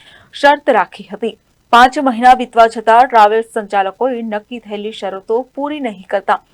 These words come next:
અંતે જાહેરનામાનો અમલ શરૂ કરવાનો નિર્ણય લેવાયો હતો. જાહેરનામા મુજબ શહેરના પ્રવેશદ્વાર ગ્રીનલેન્ડ ચોકડી, માધાપર ચોકડી અને ગોંડલ રોડ ચોકડી ખાતે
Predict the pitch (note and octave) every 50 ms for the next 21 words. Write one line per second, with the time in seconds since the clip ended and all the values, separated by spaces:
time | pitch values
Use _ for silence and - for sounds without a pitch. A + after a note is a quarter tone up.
0 | _ _ - G#3 G#3 G#3 A3+ G#3 G#3 G#3 G3+ F#3+ F#3+ G3 G3+ G3+ G3 F#3+ G3 G#3+
1 | A3 G#3+ G#3+ A#3 - - G#3 G#3+ A#3 A#3+ - - - A#3 A3+ A#3 - - G3 F#3+
2 | G3 G3 G3 G#3 G#3 A3 A3 A3 A3+ A3+ A3 G3+ F#3 F3 E3+ F3+ F3 E3+ - F#3
3 | F#3 - G#3 - _ _ _ _ _ _ - - _ - A3+ B3+ C4+ C4+ C4 D#4
4 | D#4+ D4+ C#4 C4+ C#4 C#4 C4 B3+ B3 C4 B3+ - - A#3 A3 F#3 A3 A#3 A#3 A3+
5 | A3+ A#3 A#3 A#3 G#3+ G#3 G3+ G3+ G3+ _ G#3 G3 G3 G3+ G#3+ G#3 G#3 G3 F#3+ F#3+
6 | F#3+ F#3+ F#3+ F#3+ G3 G#3 A#3 A3+ - G3+ F#3 - - A3 B3 C4+ C4 _ _ _
7 | _ _ _ - A3 A#3 A#3+ A#3 A#3 A3 B3+ C4 - A#3 A#3 A#3 A#3 - A#3 G3+
8 | G3+ - A#3+ A3 - - - - G3+ G3 F#3+ G#3 A3+ A3 G3+ G3+ - G#3 G3+ G#3+
9 | B3 B3+ B3 - - G#3+ G#3+ A3 A3 _ _ - G#3 F#3+ - - G3 F#3 _ -
10 | - F3+ F3+ - A3+